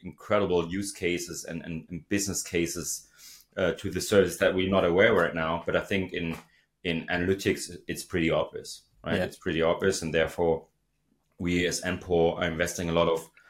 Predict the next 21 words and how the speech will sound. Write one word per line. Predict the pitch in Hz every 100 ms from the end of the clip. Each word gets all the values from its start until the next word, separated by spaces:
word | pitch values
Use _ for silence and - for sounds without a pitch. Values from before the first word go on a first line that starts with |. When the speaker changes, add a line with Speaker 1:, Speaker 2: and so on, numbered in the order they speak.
| - _ -
Speaker 1:
of | 87 - -
research | 92 85 104 - 110 98 98
and, | 90 80
and, | 85 80
and, | 80 82
and, | 78 82 82 -
and | 82
developer | 85 87 95 98 90
capacities | 80 - 95 85 - 90 82
and | 82
resources | 80 82 85 76 73
there | 82 80 76 _ - _ -
to, | 85 80 80
to | -
develop | - 85 95 110 -
that, | 82 82 - -
to | -
develop | 82 82 87 85 -
how | 87 87
to | -
use | 90 85 85 -